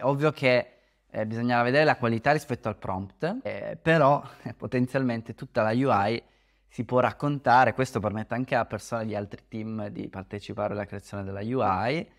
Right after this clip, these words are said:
e quindi, tra virgolette, sviluppare l'interfaccia grafica, perché scrivendo le cose nella maniera giusta e iterando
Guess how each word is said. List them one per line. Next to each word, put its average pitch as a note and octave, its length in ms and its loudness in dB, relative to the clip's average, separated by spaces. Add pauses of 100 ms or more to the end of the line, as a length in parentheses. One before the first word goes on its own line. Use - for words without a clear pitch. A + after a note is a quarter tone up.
(220)
e A2+ 140 -8 (120)
quindi, C#3+ 180 0
tra B2 160 4
virgolette, C3+ 460 2
sviluppare C3 520 2
l'interfaccia A#2 560 -4
grafica, G#2+ 520 0
perché G#2 400 -4 (420)
scrivendo B2 640 2
le G#2 100 -4
cose A#2 260 0
nella A2 120 0
maniera A#2 320 -2
giusta B2 560 -2
e A2+ 100 0
iterando G#2 840 0